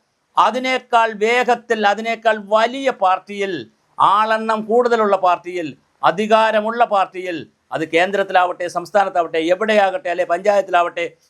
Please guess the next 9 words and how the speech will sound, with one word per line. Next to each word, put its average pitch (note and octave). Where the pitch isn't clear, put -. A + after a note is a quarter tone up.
അധികാരങ്ങളുള്ള G3
സ്ഥലങ്ങളിലേക്ക് G3+
കിട്ടുന്നു G3
എന്ന് F3
പറയുന്നത് F#3+
ചെറിയ E3+
കാര്യമല്ല. F3+
ഒരാളിന് F#3
കേരളത്തിൽ G#3+